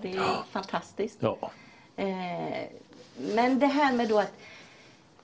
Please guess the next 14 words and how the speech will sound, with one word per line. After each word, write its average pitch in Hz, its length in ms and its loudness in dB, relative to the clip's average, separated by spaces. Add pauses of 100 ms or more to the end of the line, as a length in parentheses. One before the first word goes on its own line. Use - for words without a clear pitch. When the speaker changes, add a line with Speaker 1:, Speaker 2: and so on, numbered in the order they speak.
(440)
Speaker 1:
välja 190 920 4
sin 220 200 2
kallelse, 202 800 2
om 220 60 2
man 226 120 4
säger 226 280 4
så 285 240 4
då, 170 120 2 (240)
för 226 200 6
det 233 240 4
är 370 80 4
ju 208 100 6
ett 180 80 0
val. 175 680 4